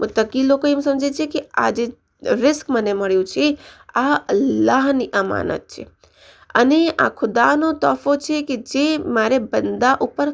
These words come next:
ખર્ચ કરવાનો છે. અને ખર્ચ કરીને એ લોકો ખુશ થાય છે અને કહે છે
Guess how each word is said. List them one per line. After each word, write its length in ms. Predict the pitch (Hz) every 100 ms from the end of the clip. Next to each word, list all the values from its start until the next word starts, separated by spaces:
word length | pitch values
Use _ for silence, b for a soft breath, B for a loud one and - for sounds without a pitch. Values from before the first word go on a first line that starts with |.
| -
ખર્ચ 380 | - - 311 311
કરવાનો 420 | - - - 92
છે. 220 | - - _ B B B B
અને 220 | 208 208
ખર્ચ 400 | 208 - 302 330 311 294
કરીને 400 | 240 220 214 226
એ 180 | - 220
લોકો 340 | 208 208 240
ખુશ 460 | 240 - 302 320 -
થાય 200 | 277 277
છે 160 | 277 294
અને 160 | 240
કહે 240 | 220 214 214
છે 320 | 214 285 294